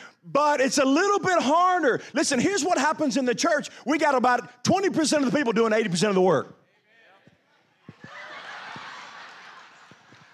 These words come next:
I'm, my wife says, "When I do this, I look like Humpty Dumpty anyway. I need to lose a little weight." So, so now we got two guys doing, keep going.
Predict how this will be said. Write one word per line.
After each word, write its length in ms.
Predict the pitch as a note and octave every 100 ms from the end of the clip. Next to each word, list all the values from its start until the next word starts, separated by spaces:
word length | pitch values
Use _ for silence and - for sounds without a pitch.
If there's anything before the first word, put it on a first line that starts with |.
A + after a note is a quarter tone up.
| -
I'm, 240 | - E3 - D3 -
my 160 | F3+
wife 280 | G#3 A3 A3
says, 180 | A3 F3+
"When 140 | G#3
I 80 | G3
do 140 | F#3
this, 200 | A3 G3+
I 60 | G#3
look 180 | G3+ -
like 160 | G3
Humpty 280 | E3+ A3 F3
Dumpty 320 | F#3 G#3 D#3 F#3
anyway. 280 | G3+ D#3+
I 120 | E3+ F#3
need 100 | E3
to 60 |
lose 180 | F3+ E3+
a 40 |
little 140 | D#3 D#3+
weight." 200 | F#3+ D#3 - - _ _ _ _ _ _ _ -
So, 200 | - D4+
so 220 | B3 D#4+
now 320 | C#4+ F4 G#4+ G4+
we 100 | D#4+
got 240 | D#4+ G#3 -
two 220 | - G#4 G#4+
guys 400 | F#4+ F4+ F4 -
doing, 400 | F4 F4 D4 A3+ - _ _ _ _ _ _ _ _ _
keep 220 | - D#4+
going. 500 | - G4+ G#4 G#4+ C#4